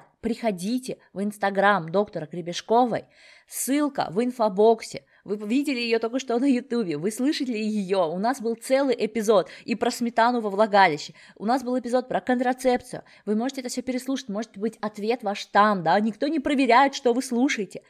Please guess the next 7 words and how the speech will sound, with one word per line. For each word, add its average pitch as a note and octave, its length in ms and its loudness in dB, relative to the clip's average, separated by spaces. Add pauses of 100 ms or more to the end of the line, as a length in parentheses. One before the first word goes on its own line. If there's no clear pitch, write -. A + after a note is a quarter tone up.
(280)
Не G#3 260 -2
бойтесь A#3 520 0
изучать F#3+ 400 -12
тему. E3 380 -8 (340)
Это B3 240 0
ваше C4 240 -2
здоровье, G#3 520 0